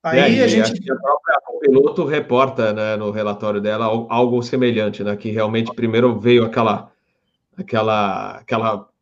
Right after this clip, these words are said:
Speaker 2: nu-, névoa estranha, depois, né, aquele barulho
Speaker 1: Pois é.
Speaker 2: todo e, é.
Speaker 1: Ah, foi uma loucura, foi uma loucura. Bom, eu, eu tenho um, um,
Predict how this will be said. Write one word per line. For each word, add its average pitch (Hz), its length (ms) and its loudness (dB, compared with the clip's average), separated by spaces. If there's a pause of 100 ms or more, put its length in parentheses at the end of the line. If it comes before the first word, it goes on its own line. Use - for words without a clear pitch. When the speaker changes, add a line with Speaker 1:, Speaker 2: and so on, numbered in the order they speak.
(100)
Speaker 2:
nu-, 135 320 0
névoa 135 460 4
estranha, 135 480 4
depois, 120 500 4
né, 120 200 0
aquele 117 280 -2
barulho 113 360 2
Speaker 1:
Pois 104 180 -2
é. - 40 -2
Speaker 2:
todo 135 380 4
e, 117 180 0 (1040)
é. 104 160 -6 (960)
Speaker 1:
Ah, 165 120 0
foi 214 160 6
uma 240 140 6
loucura, 165 520 0
foi - 80 -10
uma 175 140 -2
loucura. 117 440 -8 (540)
Bom, - 240 -8
eu, 202 160 6
eu 196 180 2
tenho 285 240 2
um, 208 560 0
um, 147 760 -8